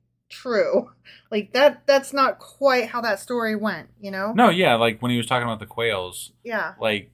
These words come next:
Speaker 2: yes, he brought quails, but he,
Speaker 1: Yeah.
Speaker 2: he did it in a harmful,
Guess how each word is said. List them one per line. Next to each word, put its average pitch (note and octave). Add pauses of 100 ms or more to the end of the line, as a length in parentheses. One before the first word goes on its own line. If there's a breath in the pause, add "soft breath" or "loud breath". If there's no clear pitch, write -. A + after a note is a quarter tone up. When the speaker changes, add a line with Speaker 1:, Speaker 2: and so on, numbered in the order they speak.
(640)
Speaker 2:
yes, B2+
he A2+
brought G#2
quails, F#2+ (160)
but G2+
he, G#2 (800)
Speaker 1:
Yeah. A3
Speaker 2:
he A#2+
did B2
it A#2+
in G#2+
a G2
harmful, G#2+